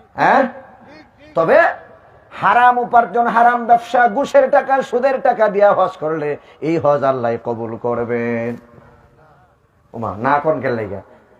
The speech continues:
টাকাটা তো আপনার, হ্যাঁ, কবুল হবে? জোরে বলে না, কবুল হবে না। তো ইমাম সাহেবের দোষ দিয়ে লাভ আছে? দোষ তো আপনার, যার ঘরে খাইছে তার দোষ। এখন ইমাম সাহেবের জবাব দেওয়া লাগবে নাকি?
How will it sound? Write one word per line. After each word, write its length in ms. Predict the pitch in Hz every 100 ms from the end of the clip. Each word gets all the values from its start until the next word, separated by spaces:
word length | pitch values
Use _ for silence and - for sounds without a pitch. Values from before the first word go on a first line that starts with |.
| _
টাকাটা 280 | 139 143 147
তো 120 | 147
আপনার, 380 | 151 151 131 110 - - _ _ _ _ _ _ _ _ _ _ 127
হ্যাঁ, 180 | 156 - - _ - _ _ _ _ _ _ 156
কবুল 240 | 160 180
হবে? 460 | 170 175 170 180 - - - - - - _ -
জোরে 200 | 147 135
বলে 220 | 123 120
না, 120 | 117 120
কবুল 220 | 165 208
হবে 520 | 208 233 269 220 - - - - - -
না। 220 | 147 131 151
তো 60 |
ইমাম 280 | 180 202 185
সাহেবের 260 | 165 190 170
দোষ 140 | 175
দিয়ে 200 | 143 175
লাভ 180 | 165 143
আছে? 240 | 139 -
দোষ 220 | 135 165 -
তো 100 | 185
আপনার, 420 | 175 165 143 101 - - - 110
যার 220 | 147 170
ঘরে 220 | 175 180
খাইছে 320 | - 175 160 175
তার 320 | 165 170 135
দোষ। 160 | 143 - - - - - _ _ _ _ _ _ _ 139
এখন 220 | 147 165
ইমাম 240 | 185 180 170
সাহেবের 260 | 190 190
জবাব 240 | 190 190 156
দেওয়া 160 | 180
লাগবে 260 | 170 143 170
নাকি? 280 | 156 -